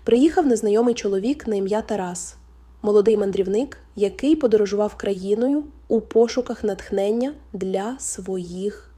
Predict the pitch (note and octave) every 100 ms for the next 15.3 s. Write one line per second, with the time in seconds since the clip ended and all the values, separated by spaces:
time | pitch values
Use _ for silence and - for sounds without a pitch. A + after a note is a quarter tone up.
0 | - G3+ F#3+ F#3 - F#3+ F3 F3+ F3+ -
1 | - - - - - - - - - -
2 | - - - A#3 F4 D#4+ A3+ - C4 A3+
3 | G#3 A3 G#3+ G3 G3 G3+ D4 - A3+ G3+
4 | G3 C4+ A#3 - A3 G#3 - - G#3 G3
5 | G3 B3 C#4+ G#3+ G#3 - G#3+ A3+ G#3 G3
6 | F3+ F3+ E3+ - - - - - - -
7 | - - G3+ - F4 F#4 D4 A#3 - G#3+
8 | A#3 C#4+ A3+ G#3+ - G3+ G#3 D4 D4+ C4
9 | G#3 G3 G3+ F#3 B3 D4+ A#3 - - D4
10 | B3+ F#3+ A3 A3+ G3+ G3 - F#3 F3+ -
11 | - - - - - - - - - -
12 | - - G#3 A3 A3+ G3 F#3+ F#3 F#3+ F#3+
13 | A3 C#4 A3+ - G3+ A#3 G#3+ G#3 - G3+
14 | B3 C4+ A3+ G3+ F#3 F#3 G#3 - F#3+ -
15 | A#3+ C4 A#3+